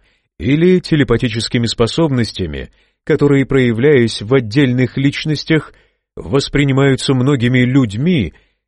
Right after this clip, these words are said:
как высший дар, как знак некой божественности, избранности, мудрости и тому подобное.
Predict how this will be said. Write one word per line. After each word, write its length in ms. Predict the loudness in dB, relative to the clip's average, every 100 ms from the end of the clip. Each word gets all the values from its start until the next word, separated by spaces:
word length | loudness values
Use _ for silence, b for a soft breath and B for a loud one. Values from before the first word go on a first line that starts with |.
| -4
как 220 | -4 -4
высший 600 | -10 -6 -6 -8 -6 -4
дар, 420 | 0 0 0 -4 -12 _ _ _
как 180 | -2 -2
знак 280 | -2 -2 0
некой 300 | -2 0 0
божественности, 1120 | 0 0 0 0 -2 -2 -2 -4 -8 -10 -10 _ _ _ -4
избранности, 840 | 0 0 0 0 0 -2 -2 -2
мудрости 880 | -2 -2 -2 0 0 0 -2 -2 -2 b b b
и 100 | -4
тому 260 | 0 2 2
подобное. 800 | 2 2 4 2 0 -4 -4